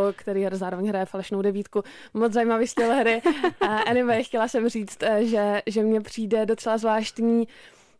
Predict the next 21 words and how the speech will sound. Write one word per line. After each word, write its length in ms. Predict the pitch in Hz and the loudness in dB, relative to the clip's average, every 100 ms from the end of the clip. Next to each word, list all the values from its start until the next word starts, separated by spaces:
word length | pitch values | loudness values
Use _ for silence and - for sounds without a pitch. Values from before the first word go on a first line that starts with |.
| - _ | -20 _
že 600 | 208 220 220 208 208 208 208 - | -6 0 2 4 2 2 0 -2
angličtí 640 | 226 220 233 - - 233 233 | 0 2 0 -2 -6 -4 -2
fotbalisté, 720 | 214 196 214 214 - 220 214 | -4 -2 -2 -2 -2 0 0
vůbec, 360 | 208 220 - - - | 0 -4 -4 -8 -4
myslím, 240 | 226 220 | -2 0
fotbalisty, 440 | 220 196 208 202 208 | -2 -2 -2 -2 -4
kteří 200 | 208 208 | -4 -2
jsou 120 | 226 | 0
angažovaní 460 | 214 208 214 208 | 0 0 0 -2
v 60 | 202 | -2
anglické 400 | 202 202 - 214 | -2 -4 -2 0
lize, 320 | 208 202 202 - - - - - - | 2 2 0 -2 -14 -20 -20 -18 -4
moc 640 | 214 214 208 - - - - _ _ _ | 0 2 0 -6 -12 -14 -20 _ _ _
postů 800 | - 214 - - 214 214 214 220 202 | -8 -6 -8 -4 0 0 0 -2 -4
na 160 | 202 | -6
svých 220 | - 214 | -6 -8
sociálních 480 | - - 208 214 226 | -8 -4 0 0 -2
sítích 280 | - 208 220 | -6 -8 -8
podporující, 840 | - - 220 208 - 214 208 208 | -8 -4 -4 -4 -6 -6 -6 -6
eh, 200 | - 196 | -4 -2
ženy 440 | 196 214 208 214 | 0 0 2 0